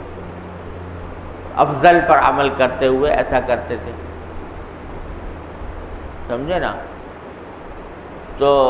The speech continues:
دونوں ہی قول ہیں اور دونوں ہی احتمال ہیں کہ آپ پر پہلے فرض ہو،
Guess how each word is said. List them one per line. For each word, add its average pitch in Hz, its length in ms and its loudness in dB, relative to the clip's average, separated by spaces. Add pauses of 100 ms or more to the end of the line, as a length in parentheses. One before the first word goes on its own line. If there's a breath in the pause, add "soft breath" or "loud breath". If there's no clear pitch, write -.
(520)
دونوں 147 300 6
ہی 170 100 6 (100)
قول 104 260 6
ہیں 120 240 2 (840)
اور 131 180 4 (120)
دونوں 123 260 4
ہی 139 120 2
احتمال 123 480 0
ہیں - 180 -8 (1800)
کہ 113 80 0
آپ 107 240 4
پر 120 100 4 (100)
پہلے 117 260 2 (100)
فرض 113 240 2
ہو، 135 180 4